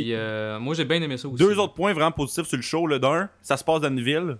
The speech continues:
Speaker 1: Puis une ville, c'est vraiment cool, les affaires de zombies. Tu sais, c'est,
Speaker 2: Mhm.
Speaker 1: dans saison un, moi, je tripais parce qu'il était comme à Atlanta, puis il y avait des bâtisses, puis il rentrait dans des places. Puis il pouvait comme, tu sais, dans des forêts, là, excuse-moi, mais c'est pas si hot que ça, là. <laughs> Tu sais,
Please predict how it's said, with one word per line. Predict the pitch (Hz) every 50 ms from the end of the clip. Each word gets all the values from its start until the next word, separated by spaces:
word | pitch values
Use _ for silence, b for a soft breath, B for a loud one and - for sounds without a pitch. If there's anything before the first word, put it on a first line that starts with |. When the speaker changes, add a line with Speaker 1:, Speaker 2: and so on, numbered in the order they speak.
| _ _
Speaker 1:
Puis | - 113 120
une | 120 135 135 131
ville, | 117 147 156 160
c'est | 156 - 151
vraiment | 123 113 107 135 135 139 135 127
cool, | - - 151 160 175
les | 156 147 135
affaires | 139 143 - 156
de | 143 143
zombies. | 135 135 135 135 127 131 156 170 - b b b b b b
Tu | - 202
sais, | 214
c'est, | 180 - 151 123
Speaker 2:
Mhm. | 120 156 175
Speaker 1:
dans | 185 151 151
saison | - 190 165 165 180 202
un, | 220
moi, | 196 185
je | 160 -
tripais | - - 131 - 190
parce | 180 165 127
qu'il | 131
était | 123 143
comme | 123 139 143
à | 151
Atlanta, | 143 131 - 143 139 135 135 180 175
puis | 175 135
il | 120
y | 117
avait | 110 110 113
des | 120 120
bâtisses, | 117 123 123 123 120 147 160 -
puis | - 135
il | 117 117
rentrait | 117 117 135 139
dans | 131
des | 123
places. | 104 135 156 156 - b b b b b b b
Puis | - 127 127 123
il | 120
pouvait | - - 123 135 139
comme, | 135 147 135 123
tu | B B B B B
sais, | - 208 220
dans | 156 156 135
des | 135 151 170
forêts, | - 202 190 180 202 208
là, | 185 185
excuse-moi, | 170 - 180 175 156 170 190 185
mais | 160
c'est | - -
pas | - 170
si | 151 - - 160
hot | 151 - -
que | 151 139
ça, | - 156 160 165
là. | 165 165 -
<laughs> | - 330 226 - 339 240 -
Tu | 285 285 277 214 -
sais, | - -